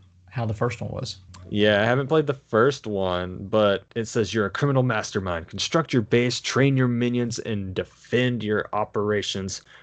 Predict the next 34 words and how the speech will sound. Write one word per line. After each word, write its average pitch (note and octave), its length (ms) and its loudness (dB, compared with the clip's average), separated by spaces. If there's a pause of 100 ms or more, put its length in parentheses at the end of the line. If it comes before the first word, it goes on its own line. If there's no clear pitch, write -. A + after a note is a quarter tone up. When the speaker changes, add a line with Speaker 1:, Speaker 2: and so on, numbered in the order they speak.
Speaker 2:
from G#2 160 -4
the F#2+ 100 2
forces A2+ 560 2
of F2 180 0
justice - 840 0 (180)
Speaker 1:
<laughs> - 180 -14
Speaker 2:
and C#3 520 0
achieve G#3+ 380 0
global G2+ 300 2
domination. C3 600 -2 (400)
Speaker 1:
Oh, F#3 100 4
conveniently. C3 640 0
Just - 200 -12
throw A2+ 140 2
that G#2 100 2
in G2+ 60 2
Speaker 2:
Yeah. G2+ 60 4
Speaker 1:
there. A2+ 200 -2 (320)
Speaker 2:
Yeah, D#3 100 -6 (100)
just B2 300 -8
you B2+ 180 -4
better C3 260 0
achieve D#3 300 0
it. D3+ 240 -2
If A2 160 0
not, E3 300 2 (480)
uh, G#2+ 280 2
you A2+ 180 0
fail C#3 420 2
at A#2+ 140 2
being A#2 160 0
a C3+ 60 0
bad D3+ 200 2
guy. B2+ 220 0